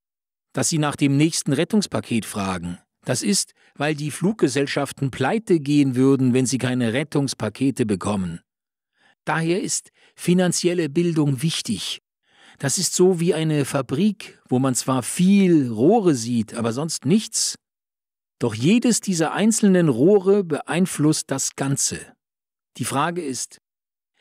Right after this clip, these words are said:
wenn die Banken jetzt pleite gehen, was bedeutet das dann? Und es sind nicht nur die Banken.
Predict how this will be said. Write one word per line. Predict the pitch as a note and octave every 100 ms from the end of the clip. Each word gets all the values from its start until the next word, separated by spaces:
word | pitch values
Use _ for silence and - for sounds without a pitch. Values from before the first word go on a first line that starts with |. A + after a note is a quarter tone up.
| _ -
wenn | C3+
die | B2+
Banken | B2+ E3 G#3+ D#3 B2
jetzt | A2 A#2+ - -
pleite | D3+ G3+ - A2+
gehen, | G2 E2+ E2+ _ _
was | - G#2+ -
bedeutet | A2+ B2 - C3+
das | E2 -
dann? | - D#2 D#2+ _ _ _ _ _ _ _ -
Und | A#2+
es | G#2+ -
sind | A2+
nicht | B2 -
nur | -
die | G3
Banken. | - - F3+ - A#2+